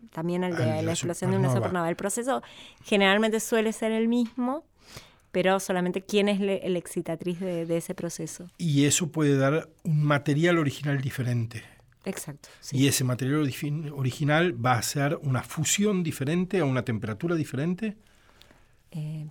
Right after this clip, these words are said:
Speaker 1: sí,
Speaker 2: Sí.
Speaker 1: sí, sí, sí.
Speaker 2: ¿Y eso explica las diferencias entre las estrellas?
Speaker 1: Puede ser, sí, puede ser una,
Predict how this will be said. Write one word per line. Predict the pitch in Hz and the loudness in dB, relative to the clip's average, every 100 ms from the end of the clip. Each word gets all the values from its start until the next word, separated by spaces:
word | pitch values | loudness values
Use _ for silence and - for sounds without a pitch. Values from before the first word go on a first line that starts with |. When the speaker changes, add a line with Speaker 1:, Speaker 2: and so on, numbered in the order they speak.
| - _ | -16 _
Speaker 1:
sí, | - 156 160 - - | -4 -2 -4 -6 -6
Speaker 2:
Sí. | - 127 120 | 0 2 2
Speaker 1:
sí, | - | -2
sí, | - 160 151 - _ - | -14 -12 -12 -14 _ -20
sí. | - 135 | -8 2
Speaker 2:
¿Y | 143 170 | 8 8
eso | 170 170 | 8 4
explica | - - - 147 151 - 147 147 - _ _ _ | 2 -2 0 0 0 2 2 2 -2 _ _ _
las | - 123 - | -4 -4 -2
diferencias | 131 - 135 156 165 - 147 | -4 -2 0 2 0 -2 -4
entre | 117 117 | -4 -4
las | 113 - | -6 -6
estrellas? | - 147 190 240 208 - _ _ - - - - | -6 -2 -2 -2 -6 -8 _ _ -20 -20 -20 -4
Speaker 1:
Puede | 226 165 | 0 0
ser, | - 151 156 | -2 -6 -6
sí, | - 170 180 | -6 -6 -6
puede | - 160 | -6 -8
ser | - 160 | -8 -8
una, | 156 151 147 | -8 -8 -10